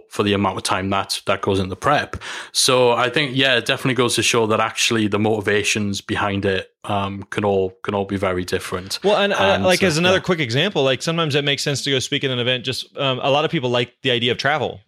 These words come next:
Speaker 2: And so,
Speaker 1: Yeah.
Speaker 2: you know, you and I spoke at an event, Chris Ducker's event in the Philippines. And, um, part of it was, uh, Chris is a friend of both of ours. And, uh, you know, I, I wanted to support him, but also it's like,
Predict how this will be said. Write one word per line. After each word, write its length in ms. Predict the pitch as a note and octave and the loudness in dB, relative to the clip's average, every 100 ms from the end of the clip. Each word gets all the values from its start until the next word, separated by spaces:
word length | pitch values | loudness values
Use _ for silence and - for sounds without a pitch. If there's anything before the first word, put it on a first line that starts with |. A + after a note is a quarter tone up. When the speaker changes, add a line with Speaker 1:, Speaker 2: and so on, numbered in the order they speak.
| _ - | _ -4
Speaker 2:
And 220 | C3+ C3 | 0 0
so, 260 | - C#3+ C3 | 2 4 4
Speaker 1:
Yeah. 160 | B2 A#2 - - | 2 0 -10 -2
Speaker 2:
you 100 | D3 | 2
know, 60 | |
you 180 | C3 C#3 | 4 2
and 100 | B2 | 2
I 140 | B2+ | 2
spoke 360 | D#3 - C3+ B2 | 0 2 2 2
at 60 | B2 | 0
an 80 | |
event, 380 | A#2+ A#2 A#2+ B2 | 2 0 0 -2
Chris 160 | - C3 | -2 0
Ducker's 320 | C3+ E3 B2 | 0 0 0
event 260 | A2 A2+ A#2 | 0 0 0
in 80 | |
the 80 | A2 | -2
Philippines. 540 | A2 F3 C#3+ A2+ A#2 - | 0 0 0 -2 -4 -4
And, 400 | C3 B2 A#2 G#2 - - - | 0 0 0 -6 -16 -14 -2
um, 300 | A#2+ A#2 A2 | 0 2 0
part 180 | - D3+ | 0 2
of 60 | C#3+ | 4
it 100 | B2+ | 4
was, 280 | C3 B2+ - | 2 2 0
uh, 200 | B2+ A#2+ - | -2 -2 0
Chris 200 | C#3 C3 | -2 0
is 80 | |
a 60 | B2 | 0
friend 200 | A#2+ B2 | 2 0
of 100 | G#2+ | 2
both 180 | A2+ A#2+ | 2 2
of 60 | B2 | 4
ours. 260 | A#2+ D#3 C3 | 4 2 -2
And, 240 | A2 A2+ | -4 -4
uh, 220 | A#2+ A#2 A2 - | 0 2 0 -6
you 240 | B2 A#2 | -2 0
know, 120 | A2+ A2+ | 2 2
I, 220 | G#2 A2 - | 0 -2 -4
I 40 | |
wanted 260 | A2 A#2 G#2+ | -2 0 0
to 100 | G#2+ | -2
support 300 | - A#2+ A2+ | -2 0 2
him, 160 | A#2+ D3+ | 2 2
but 80 | |
also 240 | A#2+ C3+ C#3 | 2 2 -2
it's 140 | F3+ | -2
like, 160 | A#2+ | -6